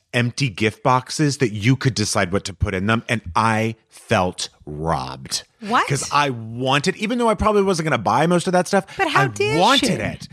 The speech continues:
Speaker 1: I know. She was like, "It's the small things that matter." It's like, "No, we know, but we didn't come here for y-, to, for you to do that."
Speaker 2: We don't need you to tell us that. We
Speaker 1: Yeah.
Speaker 2: need you to tell us that we need a, you know,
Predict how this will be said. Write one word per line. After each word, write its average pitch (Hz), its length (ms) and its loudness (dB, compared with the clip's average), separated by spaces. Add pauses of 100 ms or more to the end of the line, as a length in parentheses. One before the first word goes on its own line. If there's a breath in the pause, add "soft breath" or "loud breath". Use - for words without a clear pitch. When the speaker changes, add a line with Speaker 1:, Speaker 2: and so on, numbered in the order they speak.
(160 loud breath)
Speaker 1:
I 127 80 2
know. 107 300 -2 (440 loud breath)
She - 140 0
was 156 100 2
like, 165 100 0
"It's - 140 -6
the 180 100 -2
small 165 340 2
things 127 220 -2
that 123 60 -6
matter." 107 220 -2
It's 117 120 -8
like, 160 140 -10
"No, 233 100 2
we 196 220 -2
know, 196 220 2
but 151 180 -2
we 208 100 2
didn't 220 200 -2
come 196 200 0
here 175 160 4
for 147 200 0
y-, 120 340 -2
to, 190 160 -2 (140)
for 156 100 2
you 156 260 2
to 302 80 4
do 165 200 -2
that." 175 420 -2
Speaker 2:
We 320 160 0
don't 440 160 0
need 247 180 -4
you 226 180 0
to 415 60 -2
tell 196 300 -2
us 175 160 -6
that. - 240 -6
We - 80 0
Speaker 1:
Yeah. 359 120 4
Speaker 2:
need 330 100 0
you 381 120 0
to 381 80 0
tell 226 300 0
us 240 180 -4
that - 160 -4
we 254 120 0
need 262 180 -2
a, 262 360 0
you 277 200 -6
know, 214 340 -2